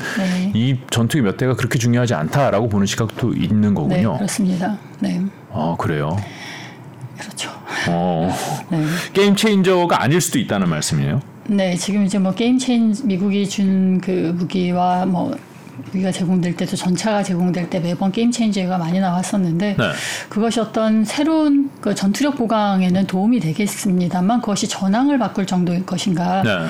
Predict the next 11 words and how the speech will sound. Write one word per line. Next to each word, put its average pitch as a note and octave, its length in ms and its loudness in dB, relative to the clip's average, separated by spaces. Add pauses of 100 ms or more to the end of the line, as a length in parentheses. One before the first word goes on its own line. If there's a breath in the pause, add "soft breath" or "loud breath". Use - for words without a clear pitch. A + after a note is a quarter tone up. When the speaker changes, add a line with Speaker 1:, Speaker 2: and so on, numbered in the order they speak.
(140 loud breath)
Speaker 1:
이거는 A3 240 2
또 G3+ 120 0
다른 G3 240 0
문제이더라고요. F3 1200 0
그래서 D3+ 220 0 (200)
Speaker 2:
음. C#3+ 100 0 (180)
Speaker 1:
전문가들의 F3 540 0
얘기를 F3+ 200 -2
들어보면 F3 600 0
Speaker 2:
네, F#2 140 0
네. D3+ 120 0